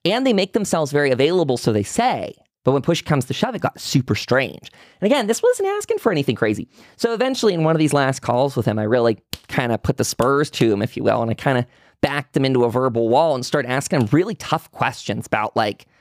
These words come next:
"Well, you know, you had us do this project, and then you turned around and did this and that and the other. Like, what's going on? Why you guys, why you guys dicking us around, for lack of a better word? Why, why is the bar in the sand keep changing?" I'm like,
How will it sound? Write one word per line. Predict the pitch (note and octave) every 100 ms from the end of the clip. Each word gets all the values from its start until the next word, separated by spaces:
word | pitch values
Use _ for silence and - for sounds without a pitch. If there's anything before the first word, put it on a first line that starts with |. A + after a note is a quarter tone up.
| _ _ _ _ _ _
"Well, | F#3+ F#3
you | F#3+
know, |
you | F3 E3+
had | C4+
us | C#4 -
do | A3+
this | F3+
project, | - B3+ C4 F3+ D#3+ D#3 E3+
and |
then | F3+
you |
turned | F3 F#3+ E3
around | E3+ D#3
and | C#3
did | B2+
this | G3 E3 D#3
and | C#3+
that | D3
and | -
the | D3
other. | F3+ D3+
Like, | C3+ C3+
what's | B2 A3 - -
going | A#4 A4 G#4 A#4 G4+
on? | D#3
Why | D#3 G3+
you | A#3+
guys, | A#3+ C4 B3 A#3+ - _ _ -
why | A#3+
you | B3+
guys | B3+ A#3
dicking | A#3 A#3+
us | A3+ -
around, | G#3 G#3+ A#3+ A3
for | D3+
lack | C3 B2+ B2+
of |
a | A#2
better | A#2 G#2
word? | A2 A2 A2
Why, | D#3 F#3
why | E3 E3+ G3
is | G3+
the | F3+
bar | F#3 F3
in | F3+
the | D#3+
sand | F3+ E3+ E3
keep | - D3+ -
changing?" | E3+ E3 E3 B2+
I'm | B2
like, | A2